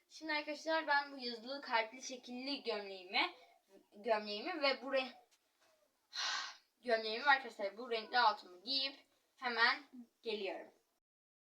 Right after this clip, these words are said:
Evet arkadaşlar. Sıradaki kombinim efsane. Nasıl? Ben bayıldım bu kombine. Burada, bu arada arkadaşlar bu renkli,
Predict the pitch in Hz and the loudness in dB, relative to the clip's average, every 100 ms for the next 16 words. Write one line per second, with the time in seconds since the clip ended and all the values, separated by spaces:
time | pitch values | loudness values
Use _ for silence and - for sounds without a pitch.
0 | _ _ _ _ _ _ _ _ _ _ | _ _ _ _ _ _ _ _ _ _
1 | _ - 269 277 277 240 226 214 208 277 | _ 4 8 8 8 0 0 -2 -2 6
2 | 208 240 - - - - _ - - _ | 8 8 4 -4 -10 -18 _ -12 -12 _
3 | 240 233 262 269 285 277 269 240 254 277 | -18 -16 -16 -18 -4 6 6 6 0 -4
4 | 277 285 240 226 214 202 208 233 - _ | -4 0 0 0 -6 -6 -6 -8 -12 _
5 | _ - 311 330 233 - 311 330 359 349 | _ 2 6 6 4 2 8 12 12 10
6 | 330 277 - - - _ _ _ 247 311 | 6 4 4 -2 -20 _ _ _ -2 0
7 | 311 - 247 240 - _ _ _ 214 233 | -2 -4 0 0 0 _ _ _ 2 4
8 | 247 220 196 196 202 190 190 196 180 180 | 6 4 2 0 -4 -8 -6 -6 -6 -8
9 | 180 196 - - _ _ _ 285 349 294 | -4 -4 -4 -12 _ _ _ 2 4 6
10 | 403 - - - - - 277 277 277 302 | 6 4 2 -12 -6 6 6 6 2 0
11 | 294 302 302 294 208 202 247 220 185 - | -2 2 4 2 -8 -4 0 0 -2 -4
12 | 180 180 - | 0 0 0